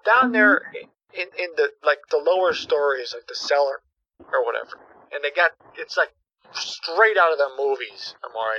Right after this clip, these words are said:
Speaker 1: It's cobwebs everywhere. They got stones,
Speaker 2: Mm-hmm.
Speaker 1: co-, stuff like that. And then I see
Speaker 2: Mm-hmm.
Speaker 1: right, 'cause they basically said, "Anything in the house is for sale. We'll give you a good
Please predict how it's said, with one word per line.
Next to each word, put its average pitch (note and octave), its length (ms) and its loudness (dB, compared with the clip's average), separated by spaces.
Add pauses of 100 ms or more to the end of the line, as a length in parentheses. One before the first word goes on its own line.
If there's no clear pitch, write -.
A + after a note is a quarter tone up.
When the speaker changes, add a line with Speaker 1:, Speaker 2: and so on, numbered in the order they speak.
(120)
Speaker 1:
It's - 200 -8 (160)
cobwebs D#3+ 760 2 (300)
everywhere. D#3 600 0 (600)
They C#3 120 -4
got C3+ 200 0 (240)
stones, D#3 720 0
Speaker 2:
Mm-hmm. A#3 260 -2
Speaker 1:
co-, D3 280 2
stuff - 300 -4
like D3 180 -2
that. D3 180 0 (1000)
And A3 140 0
then A#3 80 0 (280)
I A3 140 4
see B3+ 500 -10 (200)
Speaker 2:
Mm-hmm. G#3+ 240 -4
Speaker 1:
right, A#3 220 4 (500)
'cause G3+ 160 0
they G#4 120 2
basically G3+ 500 -4
said, D#3+ 280 0 (880)
"Anything G#3 380 0
in F#3 60 -6
the E3 100 4
house D#3+ 320 4
is - 80 -6
for - 180 -4
sale. C#3+ 460 -2 (240)
We'll C#3+ 120 -6
give D#3+ 160 -6
you D3+ 140 -2
a C3+ 60 -4
good C3+ 160 -2